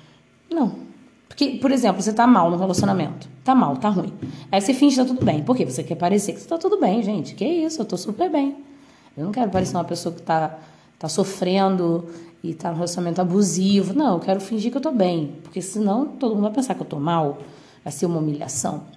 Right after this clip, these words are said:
E aí, como é que você vai se unir a pessoas que vão te ajudar, por exemplo? Nunca vai ter ninguém pra te ajudar, porque você tá sempre transmitindo que você tá bem. Você, na sua vivência, né, de relacionamento, tá bem, você tá bem. Outra coisa são as pessoas solteiras que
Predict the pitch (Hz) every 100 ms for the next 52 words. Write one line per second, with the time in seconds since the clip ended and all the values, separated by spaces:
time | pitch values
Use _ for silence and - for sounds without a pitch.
0 | - _ 247 285 311 330 - 302 311 311
1 | 285 285 262 240 254 220 - 214 214 196
2 | 208 208 196 180 170 180 175 151 135 269
3 | 370 359 359 294 190 196 208 320 302 -
4 | - 175 - 170 180 160 175 165 165 170
5 | 170 185 190 196 240 - - - - -
6 | _ _ _ _ - 160 160 165 151 147
7 | - 147 147 143 - _ _ _ 147 175
8 | 165 175 208 208 170 175 170 160 160 -
9 | 180 156 175 294 339 302 - 214 247 269
10 | - - - - - - - - - 233
11 | 254 254 254 262 254 240 247 254 247 214
12 | 190 185 - - - _ _ _ _ -
13 | - - 190 185 190